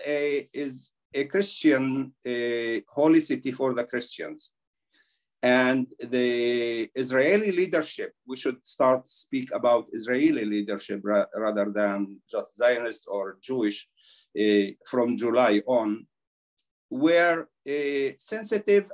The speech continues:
and aware to, uh, of the reaction of European countries. They didn't care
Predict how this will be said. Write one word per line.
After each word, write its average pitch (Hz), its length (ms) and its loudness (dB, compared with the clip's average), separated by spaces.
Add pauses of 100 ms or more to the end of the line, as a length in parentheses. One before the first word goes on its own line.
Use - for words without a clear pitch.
and 160 240 0
aware 151 640 2 (640)
to, 147 360 -4
uh, 131 540 -2
of 131 120 -10
the 139 140 0
reaction 156 880 2
of 127 180 -8
European 135 720 -2
countries. - 640 -6 (100)
They 160 120 0
didn't 190 400 2
care 131 440 2